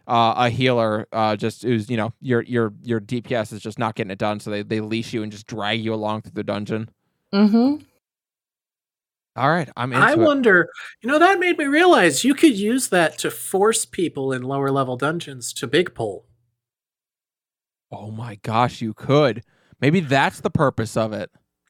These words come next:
Speaker 3: That's such a good change.
Speaker 2: Just, just leash onto the tank.
Speaker 1: Or if your tank is refusing to not full pull and you clearly can't handle it, you can be like, "No, you go
Speaker 2: No.
Speaker 1: when I say you go."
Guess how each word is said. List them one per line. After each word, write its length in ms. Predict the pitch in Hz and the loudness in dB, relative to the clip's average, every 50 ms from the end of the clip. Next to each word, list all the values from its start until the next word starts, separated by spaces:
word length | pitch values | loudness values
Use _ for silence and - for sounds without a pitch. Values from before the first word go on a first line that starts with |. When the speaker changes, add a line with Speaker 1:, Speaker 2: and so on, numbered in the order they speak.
| _ - | _ 0
Speaker 3:
That's 280 | 135 123 131 131 - - | 2 2 2 2 2 0
such 360 | - - - 135 127 - - | 0 2 2 2 2 2 2
a 80 | 139 | 0
good 280 | 131 - 127 113 110 113 | 2 2 2 2 2 0
change. 680 | - - 120 107 104 107 117 151 170 185 - - - - | -2 -4 -2 -2 -2 -4 -6 -8 -10 -10 -10 -8 -2 0
Speaker 2:
Just, 420 | - 247 247 220 220 - - - | 2 2 4 2 0 0 -2 0
just 240 | - 269 254 285 254 254 - - - 120 - 175 | 2 4 6 6 4 4 2 0 -4 -6 -4 -4
leash 340 | 185 180 185 202 208 202 | -2 0 2 2 2 2
onto 280 | 214 196 196 208 208 220 | 2 2 2 2 0 0
the 120 | 208 208 202 | 0 0 0
tank. 380 | 208 - 208 196 208 208 - 196 196 - _ _ _ _ _ _ _ _ _ _ _ _ _ _ _ _ _ _ _ _ | 0 0 -2 -2 -2 -4 -6 -8 -8 -8 _ _ _ _ _ _ _ _ _ _ _ _ _ _ _ _ _ _ _ _
Speaker 1:
Or 300 | - 151 165 180 185 196 | 4 6 6 6 6 6
if 160 | 180 160 - | 4 0 0
your 100 | 175 170 | 0 0
tank 300 | 143 165 160 160 165 160 | 0 2 2 2 2 2
is 220 | - 147 131 123 - - | 2 0 0 0 -2 -4
refusing 580 | 120 120 - - - 135 147 143 151 151 147 139 | -4 -4 -4 -2 0 2 2 2 2 -2 -4 -2
to 100 | 139 120 | -4 -4
not 400 | 110 113 117 120 135 - _ - | -2 2 2 2 2 2 _ -6
full 280 | - 190 180 185 180 | 0 2 2 2 2
pull 440 | - - 196 196 190 202 208 214 - | 2 2 2 2 4 2 2 0 0
and 200 | 139 135 127 127 | -2 -2 -2 -2
you 120 | 123 131 | -4 -4
clearly 460 | 123 - - - 143 143 151 147 139 139 | -6 -8 -10 -8 -4 -4 -2 -2 -2 -2
can't 280 | - 147 139 131 - | -2 -2 -2 -2 -2
handle 440 | 135 131 123 131 139 147 156 170 185 | -2 -2 -2 0 0 0 0 2 2
it, 160 | 196 202 - | 2 0 0
you 100 | - 131 | -4 -8
can 100 | 127 135 | -8 -4
be 60 | 131 | -2
like, 140 | 123 113 - | -2 -2 -2
"No, 400 | - - 131 123 110 107 127 147 | -2 -2 -2 0 0 0 -2 -4
you 240 | 131 113 165 226 147 | -4 -4 -2 -2 0
go 60 | 156 | 4
Speaker 2:
No. 160 | 151 139 143 | 4 4 4
Speaker 1:
when 160 | 147 151 160 160 | 4 2 2 2
I 140 | 165 190 | 2 2
say 200 | 196 131 - 135 | 0 0 -2 -4
you 200 | 113 107 104 107 104 | -4 -4 -4 -6 -6
go." 360 | - 107 95 78 67 - - | -4 -2 -2 -2 -4 -6 -8